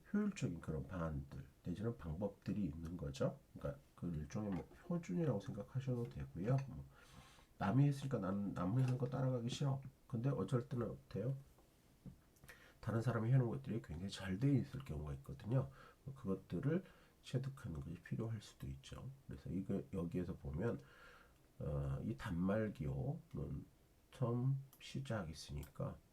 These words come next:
여기 시작, 스타트 이런 내용이 들어갈 거고 여기는 엔드 들어갈 거다.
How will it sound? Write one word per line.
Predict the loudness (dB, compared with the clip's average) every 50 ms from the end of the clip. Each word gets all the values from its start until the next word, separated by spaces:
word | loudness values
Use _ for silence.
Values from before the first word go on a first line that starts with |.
| -20 -20 -20 -20 _ -8 -6
여기 | -6 -2 0 2 2 2 2 0
시작, | -6 -10 -8 -8 -6 -4 -4 -6 -6 -8 -12 -14
스타트 | -12 -6 -4 -4 -4 -4 -8 -16 -18 -16 -16 -16 -18 -20 -18 -14 -10 -6
이런 | -4 -4 -2 -2
내용이 | -2 -2 -2 -4 -4
들어갈 | -4 -6 -6 -6 -6 -8 -8 -8
거고 | -10 -10 -10 -4 -2 0 0 0 -2 -4
여기는 | -4 -4 -2 2 2 2 2 2 -4 -14 -20 -20 -20 -12 -6
엔드 | -4 -4 -2 -2 0 -2 -2 -2
들어갈 | 0 -2 -2 -2 -2 -6 -6
거다. | -8 -10 -10 -10 -12